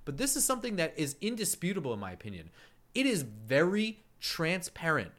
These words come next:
the way that the U S F L applies penalties. There is no debate. You have a guy who is mic'd up and on T V communicating with the referees and looking at replay on a screen and telling the re-, the, the officials on the field,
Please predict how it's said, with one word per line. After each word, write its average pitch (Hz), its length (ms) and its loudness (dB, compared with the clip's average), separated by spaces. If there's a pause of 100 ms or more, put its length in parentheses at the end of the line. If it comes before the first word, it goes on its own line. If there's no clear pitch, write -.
(200)
the 143 100 2
way 135 160 2
that 139 200 -2
the 127 80 -8
U 123 180 -2
S 139 120 -4
F 135 140 -8
L 120 180 -2
applies 110 460 -4
penalties. 104 540 -10 (220)
There 170 120 6
is 170 240 2
no 156 280 4
debate. 160 440 2 (140)
You 190 140 0
have 175 200 0
a 127 100 2
guy 151 420 2
who 165 120 0
is 113 140 -2
mic'd 131 420 0
up 139 280 0
and 127 220 -6
on 190 320 -2
T 208 280 -2
V 147 400 -2 (220)
communicating 196 720 0
with 175 100 0
the 175 80 -2
referees 139 560 -2
and 147 240 -2
looking 202 260 -2
at 170 120 -4
replay 160 400 0
on 127 180 -2
a 175 60 -4
screen 143 480 -2 (180)
and 123 180 -4
telling 208 460 -2
the 202 60 0
re-, 175 260 -2 (140)
the, 151 160 0 (280)
the - 120 -8
officials 233 560 0
on 185 180 0
the 214 80 -2
field, 147 460 0